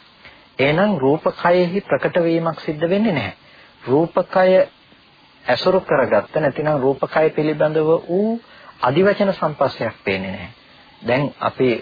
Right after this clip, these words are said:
ඔක රළු වශයෙන්ම උදාහරණයක් හැටියට මෙහෙම කිව්වොත්, අ, ඔබට, අ, ශබ්දයක් ඇහෙනකොට ඒ ශබ්දයේ අනුරූපව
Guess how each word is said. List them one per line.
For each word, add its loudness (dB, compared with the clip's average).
ඔක -6
රළු 2
වශයෙන්ම 0
උදාහරණයක් -2
හැටියට -2
මෙහෙම -4
කිව්වොත්, -4
අ, -4
ඔබට, -2
අ, -4
ශබ්දයක් 0
ඇහෙනකොට -2
ඒ 4
ශබ්දයේ 0
අනුරූපව -2